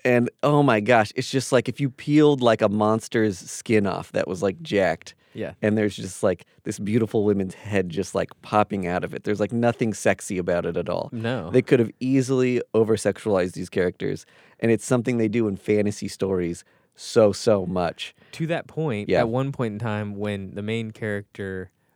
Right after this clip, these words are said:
Speaker 2: um, Tab,
Speaker 1: Mm-hmm.
Speaker 2: is, uh, chasing down, um, one of her victims or whatever. Or, sorry, uh, what do you call that? A bounty? Chasing down a bounty.
Speaker 1: Yeah, right.
Speaker 2: Uh, he calls her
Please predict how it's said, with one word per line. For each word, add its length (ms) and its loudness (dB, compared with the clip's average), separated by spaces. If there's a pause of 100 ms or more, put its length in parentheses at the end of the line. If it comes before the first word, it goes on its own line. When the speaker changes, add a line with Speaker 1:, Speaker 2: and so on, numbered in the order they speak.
(120)
Speaker 2:
um, 460 -8
Tab, 440 -8 (200)
Speaker 1:
Mm-hmm. 340 -2 (260)
Speaker 2:
is, 280 -6
uh, 280 -4
chasing 440 -6
down, 520 -6 (280)
um, 420 -10 (160)
one 180 -10
of 100 -12
her 100 -8
victims 480 -8
or 80 -8
whatever. 240 -8
Or, 80 -6
sorry, 280 -8
uh, 100 -12 (120)
what 60 -8
do 80 -4
you 40 -8
call 140 -10
that? 260 -10
A 60 -16
bounty? 460 -10 (260)
Chasing 240 -4
down 140 -6
a 40 -10
bounty. 280 -2
Speaker 1:
Yeah, 160 4
right. 200 2 (380)
Speaker 2:
Uh, 280 -2 (840)
he 240 -8
calls 360 -2
her 200 -6